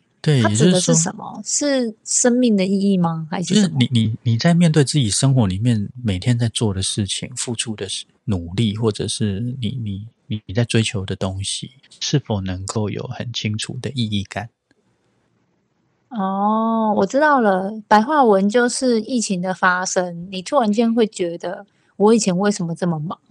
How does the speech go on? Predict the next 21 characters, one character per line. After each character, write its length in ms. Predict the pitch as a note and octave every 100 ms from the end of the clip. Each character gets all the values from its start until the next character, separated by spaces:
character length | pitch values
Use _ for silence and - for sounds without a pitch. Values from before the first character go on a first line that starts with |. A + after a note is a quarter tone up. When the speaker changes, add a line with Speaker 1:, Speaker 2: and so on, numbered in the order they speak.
| - _ _
Speaker 2:
然 120 | - F#3
后 240 | F#3+ G#3+
那 100 | G3+
么 100 | A3+
忙， 540 | F3 E3 D3+ D3+ E3 F3 _
到 140 | G#3
底 80 | F#3
为 180 | F3 F3+
了 120 | E3
什 240 | - -
么？” 260 | E3+ F3 - _ _
然 240 | - F3+ E3+
后 320 | G#3 G#3+ G3+
Speaker 1:
对。 460 | A#2 A2 G2 F2 E2 _
Speaker 2:
可 160 | - G3+
能 120 | G#3+
以 140 | G#3
前， 420 | E3+ F#3+ F#3 F#3+ G#3 _ -
疫 160 | C4
情 240 | A#3 G3+ G3+
前 420 | G3+ F3 E3+